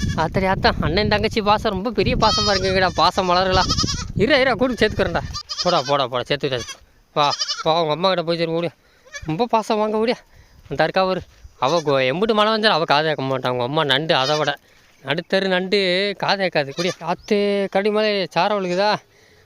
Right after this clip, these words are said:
வா, வா, இங்கிட்டு வாங்க, வாங்க. அதெல்லாம் கரைய மாட்டீங்க, வாங்க. இங்கிட்டு வா, நான் நிற்போம். எங்க போறீங்க? இப்ப என்ன மழை வந்துச்சு இருக்கு? ஆ? கரையா பாப்புறீங்களா? விட்டா போச்சுன்னு ஒரு ரெண்டு குரூப் ஆடு ஓடுது. அவர் ஆடு நம்ம ஆடு சேர்ந்துக்கிட்டு நிக்க மாட்டேங்குது. இந்த ஓட்டம் ஓடுதுங்க.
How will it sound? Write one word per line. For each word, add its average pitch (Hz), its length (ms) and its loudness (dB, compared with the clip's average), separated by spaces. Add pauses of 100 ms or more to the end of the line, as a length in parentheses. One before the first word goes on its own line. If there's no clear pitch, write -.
வா, 185 200 8
வா, 180 240 6
இங்கிட்டு 175 160 -2
வாங்க, 180 200 2
வாங்க. 175 300 2 (420)
அதெல்லாம் 160 200 2
கரைய 170 320 4
மாட்டீங்க, 156 200 0
வாங்க. 160 300 2 (340)
இங்கிட்டு 151 120 -2
வா, 165 180 2
நான் 147 180 0
நிற்போம். 147 280 0 (120)
எங்க 156 320 0
போறீங்க? 185 320 2
இப்ப 180 160 0
என்ன 185 220 2
மழை 180 220 2
வந்துச்சு 170 260 -2
இருக்கு? 185 440 0
ஆ? 190 140 2 (500)
கரையா 175 320 2
பாப்புறீங்களா? 165 400 -2 (480)
விட்டா 226 420 2
போச்சுன்னு 214 340 0
ஒரு 202 180 0
ரெண்டு 185 240 0
குரூப் 202 240 0
ஆடு 190 340 2
ஓடுது. 185 200 -2 (520)
அவர் 180 220 2
ஆடு 185 260 2
நம்ம 180 260 0
ஆடு 185 160 0
சேர்ந்துக்கிட்டு 175 520 -2
நிக்க - 180 -4
மாட்டேங்குது. 175 460 -4
இந்த 139 160 -4
ஓட்டம் 190 220 -6
ஓடுதுங்க. 170 260 -10